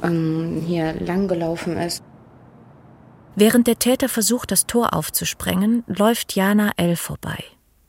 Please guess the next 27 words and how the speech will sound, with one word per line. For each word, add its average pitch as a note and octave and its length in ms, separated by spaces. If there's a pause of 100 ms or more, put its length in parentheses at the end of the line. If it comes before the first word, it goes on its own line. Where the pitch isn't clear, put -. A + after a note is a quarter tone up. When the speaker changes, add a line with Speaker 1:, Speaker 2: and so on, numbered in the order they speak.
(520)
Speaker 2:
Sie F#3+ 160
hat G#3 140
in G#3+ 80
der F#3+ 100
Stadt - 280
zu F#3 100
Mittag G3 300
gegessen D#3+ 580
und - 180
kommt A3 280
von G#3 160
der F#3 80
Straßenbahnhaltestelle G3 1400
am F3+ 200
Wasserturm. - 640 (840)
Nur A3 220
zweihundert A#3+ 540
Meter G3+ 280
die E3+ 120
Humboldtstraße G#3 800
hinunter G3 560
und F3+ 160
dann F#3 180
in F3 140
die E3 160
Wielandstraße E3 800
einbiegen. E3+ 560